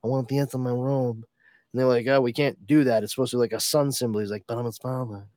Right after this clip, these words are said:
And they're like, "Oh, okay, I guess it, it'll just be the House of El or whatever. Like, that's your family symbol.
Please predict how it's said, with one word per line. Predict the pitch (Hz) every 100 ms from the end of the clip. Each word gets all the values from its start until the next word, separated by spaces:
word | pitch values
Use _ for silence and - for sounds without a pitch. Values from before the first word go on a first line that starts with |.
| -
And | 107 101 98 98 _ _ _ _ _ _
they're | 127
like, | 127 117
"Oh, | 170 165
okay, | - 135 131
I | 123
guess | 123 143 -
it, | 123 - _ -
it'll | 135 131
just | 123 127 - _ _ _
be | 131 127 131
the | 123 110 101
House | 143 143 -
of | 123 113
El | 127 131
or | 107 98
whatever. | 95 98 95 95
Like, | 95 95
that's | 117 113 - -
your | 117 110
family | 120 110 107
symbol. | 98 113 98